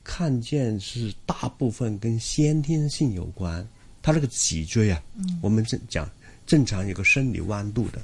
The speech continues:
Speaker 2: 嗯。
Speaker 1: 很多人犯病，就是椎间盘犯病呢，就是他的脊椎过直。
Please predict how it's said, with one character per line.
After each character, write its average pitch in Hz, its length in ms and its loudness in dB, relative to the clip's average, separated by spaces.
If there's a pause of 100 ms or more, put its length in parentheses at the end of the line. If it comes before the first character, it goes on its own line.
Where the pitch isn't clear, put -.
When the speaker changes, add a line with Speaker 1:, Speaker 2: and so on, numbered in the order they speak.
(140)
Speaker 2:
嗯。 185 280 2 (140)
Speaker 1:
很 107 280 2
多 147 160 6
人 127 160 4
犯 143 340 0
病， 113 300 0
就 101 100 -4
是 101 100 -2
椎 127 180 2
间 127 220 0
盘 107 200 -2
犯 117 280 0
病 113 160 0
呢， 92 140 -2
就 98 120 -4
是 92 160 -2 (220)
他 - 120 0
的 127 120 4
脊 - 240 -4
椎 90 160 -2
过 127 340 0
直。 78 500 -2